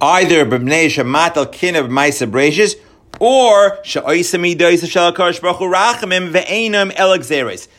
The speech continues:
One of the most famous lines in Shas, Amar Rav Chanina, Hakol Bidei Shemaim Chutz Miyir Shemaim, from the Pasuk, Va'ata Yisrael, Mo Hashem Elokecha Shoel Mi'imach Ki Im Liyira. Does that imply Yira is a small thing? In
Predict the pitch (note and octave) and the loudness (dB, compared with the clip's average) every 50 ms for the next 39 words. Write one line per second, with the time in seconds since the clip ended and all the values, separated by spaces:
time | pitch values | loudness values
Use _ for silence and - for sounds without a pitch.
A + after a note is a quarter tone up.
0 | _ _ _ D3+ E3+ F3 F3 F3 E3+ E3+ - F#3 F#3+ F#3 F#3 F3+ - F#3 F#3 F#3 | _ _ _ -10 -6 -4 -4 -4 -4 -2 -2 -2 -2 -2 -2 -4 -4 -2 -2 -2
1 | F3 D#3 F3 D#3 - - F3 E3+ D3+ B2+ - - D3 E3 F3+ F#3 E3+ E3+ - F3 | -2 -2 -4 -4 0 0 2 2 2 0 -2 -6 -4 -2 -2 -2 -2 -2 -4 -6
2 | E3 F3 F#3+ F#3+ E3+ C3+ G#2 - - - _ _ - D3+ E3 F#3+ F#3+ - F#3+ G3 | -4 -4 -4 -4 -4 -4 -6 -8 -12 -20 _ _ -2 0 0 2 2 2 0 0
3 | G3 E3+ D#3+ D#3+ E3+ F3 F3 F3 - E3 E3+ F3 F3+ F3 D3+ B2 - - F3 G#3+ | 0 0 0 0 2 0 0 0 -2 -2 -2 -2 -2 -2 -4 -8 -8 0 0 0
4 | G#3+ - - C3+ C3 C#3 D#3 F3+ G3 G3 G3 - F3+ G3 G3 G3+ G#3+ A3+ A3 A3 | 0 0 -4 -6 -4 -2 -2 0 0 -2 -4 -4 -2 0 0 2 0 0 -2 -6
5 | - - _ - D3+ C#3 C#3+ C#3 - F3+ F#3+ F#3 - E3 B2 B2+ C#3+ - D#3 F#3 | -12 -20 _ -6 -4 -4 -4 -2 0 0 0 0 0 -4 -2 -2 -2 2 2 2
6 | G3+ G3 F3+ D3+ C#3 - - F#3 F#3 E3+ C3 - - - - _ - C3+ D#3+ F#3+ | 2 2 0 -4 -4 -2 0 2 2 2 2 -2 -6 -16 -20 _ -6 -2 0 2
7 | G#3 G3+ F#3 E3+ D#3+ D#3+ - F#3 F3+ F3+ E3 D3+ D3 C#3+ - F3+ F3+ D#3+ D#3 C#3 | 2 4 2 0 0 -2 -4 -4 -4 -2 -2 -4 -4 -4 -4 -4 -2 -2 -4 -6
8 | B2+ - - F3 F3+ F#3 F3 D#3+ D#3 D3 C#3+ D3 D#3+ F3 F3 E3 E3+ - - E3 | -6 -4 -2 0 2 2 0 0 -2 -4 -4 -2 0 0 0 0 -2 -6 -6 -4
9 | D#3 C#3+ C3 B2 A#2+ A2+ A2+ C3+ D#3 F#3 G#3 A3+ A3+ A3+ - - _ - C3+ C3+ | -4 -2 -2 -4 -4 -4 -2 -2 0 2 2 2 2 0 -8 -18 _ -8 -8 -4
10 | B2 F3 F3+ G3+ G#3 G3+ E3+ - - - E3+ F3+ F#3+ G3 F#3 E3 D#3 E3 F#3+ G3 | 0 2 2 2 2 0 -2 -4 -8 -4 0 2 2 4 2 2 2 0 0 0
11 | F#3 D#3 D3 C3+ - - D3 D#3 E3 F3 F3 E3+ - G#3+ A#3 A#3+ A3+ G#3 A3+ C4 | 0 -2 -4 -6 -8 -8 -8 -6 -4 -4 -4 -4 -4 -4 -4 -4 -4 -4 -2 0
12 | C4+ B3+ F#3+ C3+ | 0 0 -2 -6